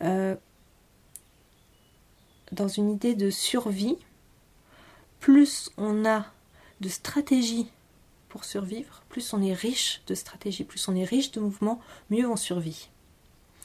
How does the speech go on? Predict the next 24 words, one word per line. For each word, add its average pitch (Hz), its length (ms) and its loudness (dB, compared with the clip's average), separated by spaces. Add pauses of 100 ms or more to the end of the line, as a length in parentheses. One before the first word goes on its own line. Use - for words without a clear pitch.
(1160)
Alors - 120 -20
ça, - 140 -6
c'est 196 180 0
de 170 80 -2
la 160 80 -4
survie. 170 460 -6 (200)
Dans 196 180 2
la 202 160 2
vie, 190 280 -2 (1040)
c'est - 220 -10
un 220 100 -2
peu 233 140 -2
la 202 100 2
même 185 120 0
chose. - 320 -12 (640)
Plus - 600 8 (260)
on 214 180 -2
a 226 120 6
de 180 300 2 (400)
stratégies 262 760 -4
pour 196 260 -6
être 190 280 -4
en 185 100 2
lien, 185 380 0